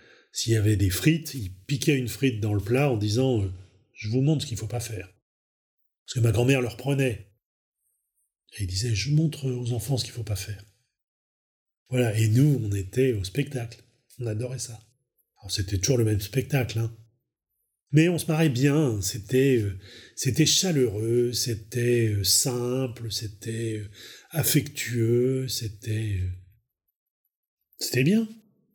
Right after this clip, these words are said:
Donc, il travaille à l'usine,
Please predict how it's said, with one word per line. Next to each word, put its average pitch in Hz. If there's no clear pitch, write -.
Donc, 139
il 117
travaille 107
à 92
l'usine, 90